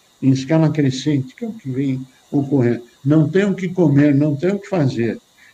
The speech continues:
é, ele fica três meses, quatro meses praticamente, sem receber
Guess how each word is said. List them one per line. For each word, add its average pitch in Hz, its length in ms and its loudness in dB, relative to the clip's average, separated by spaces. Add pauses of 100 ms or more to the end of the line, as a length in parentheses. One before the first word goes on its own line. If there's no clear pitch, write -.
(100)
é, 143 360 2
ele 156 160 4
fica 175 680 -4 (360)
três 185 380 4
meses, 180 720 0 (540)
quatro 165 360 0
meses 147 320 0
praticamente, 147 720 -4
sem 190 240 -6
receber 170 720 -2